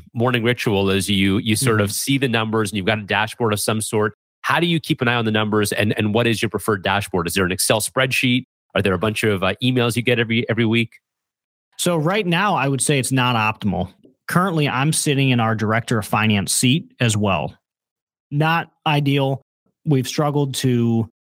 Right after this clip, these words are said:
Speaker 2: find the right person for that seat. We've hired people, we've delegated. It hasn't quite worked out the way I needed it to, I suspect because I did something wrong in the process. So I,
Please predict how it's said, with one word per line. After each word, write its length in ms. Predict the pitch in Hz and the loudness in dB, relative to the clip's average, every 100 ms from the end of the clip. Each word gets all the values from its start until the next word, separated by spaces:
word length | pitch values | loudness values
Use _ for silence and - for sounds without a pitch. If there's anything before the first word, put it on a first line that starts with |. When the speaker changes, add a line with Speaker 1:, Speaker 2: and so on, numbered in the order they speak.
| _ - | _ -4
Speaker 2:
find 320 | 139 131 131 | 0 2 2
the 80 | 117 | 2
right 240 | 123 - | 0 -2
person 320 | 127 123 143 | -2 0 0
for 160 | 135 151 | 0 0
that 180 | 147 - | 0 0
seat. 360 | - 170 - _ _ _ _ _ _ - | 0 0 -2 _ _ _ _ _ _ -6
We've 140 | 120 | -2
hired 260 | 135 135 120 | 0 0 0
people, 480 | 127 123 117 107 104 _ - | -2 0 0 -2 -6 _ -6
we've 140 | 123 | -4
delegated. 720 | 117 117 113 110 107 104 98 98 _ _ _ - | 0 0 2 0 0 -2 -4 -10 _ _ _ -6
It 140 | 127 | -4
hasn't 400 | - 120 117 110 - _ - | 0 0 0 -2 -4 _ -4
quite 260 | 143 131 | -2 -2
worked 280 | 127 120 - | -2 -2 0
out 180 | 117 113 | 0 0
the 60 | |
way 180 | 113 113 | 0 0
I 80 | 107 | 2
needed 300 | 139 147 135 | 0 0 0
it 120 | 131 | -2
to, 380 | 131 135 127 123 123 | 0 0 0 -2 -2
I 120 | 131 | 0
suspect 440 | - - 120 - | -2 -2 -4 -2
because 260 | 117 113 104 | -2 0 2
I 220 | 104 104 135 - 151 | 0 0 -4 -2 0
did 200 | 123 120 | 2 2
something 280 | 117 107 | 2 2
wrong 280 | 104 104 113 | 0 2 2
in 80 | 107 | 0
the 60 | 98 | 0
process. 580 | 107 113 147 147 - - _ _ _ _ - | -2 0 0 0 -2 -8 _ _ _ _ -6
So 420 | - 151 139 127 - _ _ _ - | -2 0 0 -2 -6 _ _ _ -2
I, 180 | 143 | -2